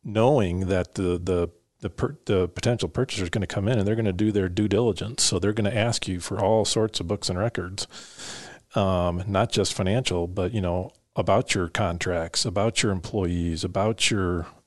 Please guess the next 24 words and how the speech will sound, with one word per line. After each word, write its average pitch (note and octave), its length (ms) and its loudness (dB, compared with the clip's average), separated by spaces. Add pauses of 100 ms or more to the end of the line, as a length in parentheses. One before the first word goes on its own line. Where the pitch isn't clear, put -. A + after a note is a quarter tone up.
uh, E2+ 200 -2 (400)
your, F2+ 340 0
uh, G2+ 320 -6 (140)
your, F#2+ 520 -2 (240)
your F#2 120 -10
pension G2+ 380 0
or F#2+ 40 2
your E2 120 0
profit G2 340 0
sharing E2+ 300 -2
plan, F2+ 280 -6 (100)
all A#2 200 6
of A#2 60 2
those G#2+ 240 4
things A#2 320 2
they're G2+ 120 2
gonna G2 140 2
ask F#2 320 0
about. F2+ 360 -4 (560)
So - 120 -4
you, G2+ 760 4
to B2 100 -4
be A2 100 2
proactive F#2+ 840 0